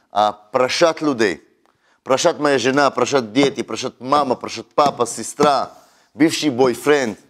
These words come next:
Прощать людей. И идти дальше. Идти дальше в отношении, идти дальше, может быть, другое отношение,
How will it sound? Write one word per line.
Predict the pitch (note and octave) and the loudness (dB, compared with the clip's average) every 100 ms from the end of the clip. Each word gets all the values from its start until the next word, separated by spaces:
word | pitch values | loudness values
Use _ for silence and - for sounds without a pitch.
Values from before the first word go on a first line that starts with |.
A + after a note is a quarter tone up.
| _ _ _ _ _ - | _ _ _ _ _ -4
Прощать | A#2 - - E3+ D#3 | -2 0 2 0 -2
людей. | B2+ G#2 E2+ - _ _ _ _ | -6 -4 -4 -6 _ _ _ _
И | A#2 A2+ | -10 -10
идти | D3 | -6
дальше. | C3+ C#3+ D3+ - F#2 - _ _ _ _ _ _ _ _ _ _ _ _ | 2 2 2 -4 -8 -12 _ _ _ _ _ _ _ _ _ _ _ _
Идти | - B2+ | -10 0
дальше | C#3+ D3+ - | 2 2 0
в | B2 | 0
отношении, | B2 B2+ A#2+ C#3+ B2 | 0 -2 0 2 0
идти | A#2 C3 | -4 0
дальше, | D3+ - D3+ | 0 2 0
может | D#3 D#3+ | 0 0
быть, | D3 | 0
другое | E3+ F3 A3+ | 2 4 4
отношение, | G#3+ F#3 - D3+ A2+ | 2 0 2 2 0